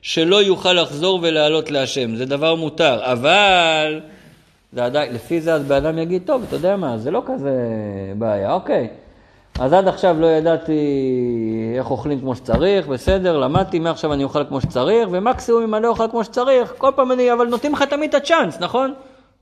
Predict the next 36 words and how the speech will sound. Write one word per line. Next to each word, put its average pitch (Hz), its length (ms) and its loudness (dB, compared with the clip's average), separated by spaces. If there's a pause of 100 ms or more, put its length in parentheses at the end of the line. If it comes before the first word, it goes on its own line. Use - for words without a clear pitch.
אני 220 380 2
אוודא 226 280 4
לפחות 226 420 0
שבבית 196 480 2
הכל, 185 300 0
אה, 160 380 4
בד"ץ, 170 420 -2
אה, 139 300 0
ברמה 143 320 -2
הכי 147 180 -4
גבוהה, 123 440 -2
שהכל 156 260 0
מותר, 143 520 0 (480)
ולפחות 247 500 0
אני, 226 720 0 (460)
אם 214 220 0
אני 233 120 2
אעשה 240 180 2
טעות, 285 320 4
אני 240 180 4
אחזור 233 260 2
בתשובה 233 480 4
ואני 254 180 2
אתקן 214 320 -2
את - 60 -8
עצמי. 120 340 -6 (680)
אומר 143 220 0
אדמור 156 200 2
הזקן, 151 280 0
"אבל 123 240 0
יש 131 140 -4
בעיה, 107 560 -2 (1200)
זה 107 160 -4
לא 165 120 4
שתיקנת 175 640 -4
לגמרי 104 720 -2